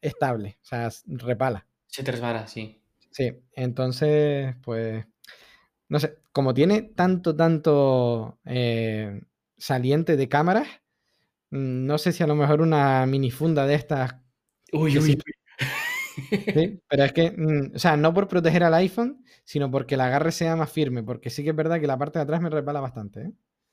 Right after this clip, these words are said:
Speaker 2: Mm, hay fundas
Speaker 1: Y
Speaker 2: infinitas, pero ya sabes, las
Speaker 1: Mm.
Speaker 2: transparentes acaban amarillas.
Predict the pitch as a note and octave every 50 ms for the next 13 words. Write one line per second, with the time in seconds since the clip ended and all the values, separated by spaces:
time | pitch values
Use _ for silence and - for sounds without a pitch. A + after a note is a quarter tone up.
0 | _ - B2+ B2 B2 A#2 G2+ - - - - - - C3+ C3+ C3+ - D#3+ E3 D#3
1 | D3 C3+ A#2+ _ _ _ - B2 B2+ B2 C#3 B2+ A2+ - - - A#2 G#2+ A2 A2+
2 | A2+ A2 - B2 A2 A2 A2 C3 D#3 D3 C#3+ C3 B2 - - _ - - - A#2+
3 | - A#2 B2 A#2 A2+ A2 G#2+ G#2+ G#2+ G#2+ G#2 G#2 G#2 - _